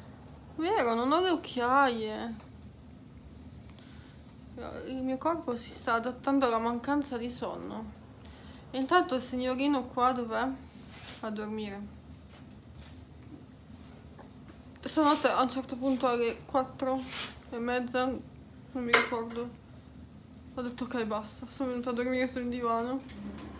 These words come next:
Però è sceso anche lui. All'inizio è sceso solo Eddie e ha iniziato a far casino. L'ho sgridato, si è offeso, è andato su.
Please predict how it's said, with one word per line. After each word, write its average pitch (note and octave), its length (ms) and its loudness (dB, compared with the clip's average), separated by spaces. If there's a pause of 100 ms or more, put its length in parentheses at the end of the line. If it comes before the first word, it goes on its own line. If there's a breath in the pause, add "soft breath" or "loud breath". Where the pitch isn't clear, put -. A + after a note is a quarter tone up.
(1300)
Però E4 160 10
è B3 80 6
sceso A#3+ 240 0
anche A3+ 240 0
lui. A#3 280 -2 (1200 loud breath)
All'inizio F4 360 6
è F#4 40 8
sceso C4 280 2
solo B3+ 260 4
Eddie G#3 360 2
e A3+ 80 4
ha - 20 6
iniziato A#3 300 2
a A3+ 40 -4
far A3+ 200 -4
casino. G#3 520 -4 (640 loud breath)
L'ho C#4 160 10
sgridato, D4 600 8
si D4+ 100 2
è C4+ 40 6
offeso, B3+ 440 0
è A#3 40 2
andato A#3 300 -2
su. A3 400 -4